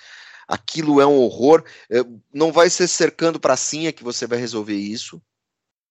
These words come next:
Então, assim, tá todo mundo enxugando gelo, e sem contar um outro fator, quer dizer, se o governo federal entra pra ajudar na questão da Cracolândia, eh, ele vai ter que entrar em todos os lugares do mundo,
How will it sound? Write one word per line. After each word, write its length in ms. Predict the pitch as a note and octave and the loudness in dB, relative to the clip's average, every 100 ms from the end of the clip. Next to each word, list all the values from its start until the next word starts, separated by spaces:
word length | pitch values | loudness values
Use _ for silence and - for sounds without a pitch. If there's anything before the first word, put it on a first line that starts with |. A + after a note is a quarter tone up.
| _ _ _ _ _ | _ _ _ _ _
Então, 160 | - C3 | -8 -8
assim, 180 | D3 | -8
tá 140 | C3+ D3+ | -2 -2
todo 260 | - F#3+ | 0 -2
mundo 240 | E3+ E3+ E3 | -4 -4 -4
enxugando 580 | E3 - C#3 D3 D3+ A#2 | -6 -8 -2 -2 -2 -4
gelo, 680 | - G#2 A#2+ C3 C#3+ E3+ - _ _ _ _ - - _ _ | -4 -4 2 4 4 0 -10 _ _ _ _ -20 -20 _ _
e 140 | D3 D#3+ | -8 -4
sem 340 | - - A3 | 0 0 0
contar 400 | G#3+ F#3 D3+ F3+ | -2 -4 0 0
um 220 | F3+ D#3 | 0 -2
outro 320 | E3+ G3 G3+ G3 | -2 -2 -4 -6
fator, 540 | - F#3 - D3+ C3 | -4 -4 -4 -2 -4
quer 100 | G2+ | -6
dizer, 140 | F#2+ | -16
se 120 | - E3 | -12 -2
o 60 | |
governo 340 | E3+ D#3+ G3+ G#3 | 0 2 2 0
federal 600 | - E3+ C#3+ C3 A#2+ - | -2 0 2 4 2 2
entra 500 | C3+ F#3 G3+ - A2 | 0 0 -4 -4 -6
pra 460 | - G#2 G2+ G2 - | -2 0 0 -2 -4
ajudar 880 | G#2 G#2 G#2 F#2+ F2 G#2 A2 G#2+ | -4 -4 -10 -18 -4 2 4 4
na 680 | F#2 F2+ D#2+ C#2 A1 G1+ G1+ | 0 -8 -10 -12 -14 -18 -20
questão 300 | - E2+ G#2 | -18 -12 -10
da 80 | G2+ | -10
Cracolândia, 760 | F#2+ F#2 - F2+ D3+ C3 F#2 D#2 _ _ _ _ _ _ _ | -10 -12 -10 -4 -2 -2 -6 -14 _ _ _ _ _ _ _
eh, 240 | G2+ G2 - | -6 -6 -2
ele 260 | C#3 F3 | 0 0
vai 240 | D#3 D#3+ D3 | 0 0 0
ter 200 | - F#3+ | -2 -4
que 180 | - D#3 | -2 -4
entrar 280 | C3+ D3+ - | -2 -2 -2
em 140 | F3 - - | -10 -12 2
todos 300 | G#3 A#3 D#3 | 4 4 0
os 120 | C#3+ | -10
lugares 420 | A#2+ A2 G#2 G2+ | -2 0 0 -2
do 80 | G2+ | -14
mundo, 340 | F#2 C2+ _ | -16 -18 _